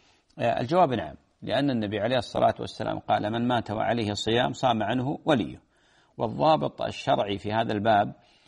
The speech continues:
أن كل من مات وعليه صوم واجب فيصوم عنه أولياؤه، والكفارة هذه من الصوم الواجب،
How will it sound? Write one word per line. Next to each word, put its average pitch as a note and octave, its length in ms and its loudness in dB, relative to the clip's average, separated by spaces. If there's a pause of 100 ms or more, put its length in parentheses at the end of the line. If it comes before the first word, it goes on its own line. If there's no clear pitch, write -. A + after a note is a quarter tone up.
(160)
أن A#2+ 220 -4
كل C#3+ 400 0
من A#2 200 0
مات G#2+ 260 0
وعليه G#2+ 460 2
صوم A#2 500 0
واجب A2+ 600 2 (760)
فيصوم C#3+ 440 -2
عنه B2 260 0
أولياؤه، G#2 760 2 (340)
والكفارة A2+ 1000 2
هذه A2+ 320 0
من D3 140 0
الصوم - 320 -2
الواجب، A2 380 0